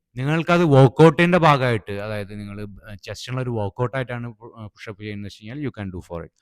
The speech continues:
അല്ലാന്ന് വെച്ചാൽ നിങ്ങളുടെ ബാക്ക് വർക്കൗട്ടിൻ്റെ സ്പ്ലിറ്റിൽ, ആ, വെർട്ടിക്കൽ പുൾ ആയിട്ടാണ് നിങ്ങൾ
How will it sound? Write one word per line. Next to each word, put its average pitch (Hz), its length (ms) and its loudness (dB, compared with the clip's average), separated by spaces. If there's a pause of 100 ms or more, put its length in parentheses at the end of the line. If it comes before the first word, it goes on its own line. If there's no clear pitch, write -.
(240)
അല്ലാന്ന് 110 240 -8
വെച്ചാൽ 113 160 -10
നിങ്ങളുടെ 117 220 -4 (100)
ബാക്ക് 110 200 -6
വർക്കൗട്ടിൻ്റെ 120 400 -4
സ്പ്ലിറ്റിൽ, 123 340 -8 (500)
ആ, 117 160 -8
വെർട്ടിക്കൽ 127 440 -4
പുൾ 135 140 0 (120)
ആയിട്ടാണ് 135 420 0
നിങ്ങൾ 127 180 -2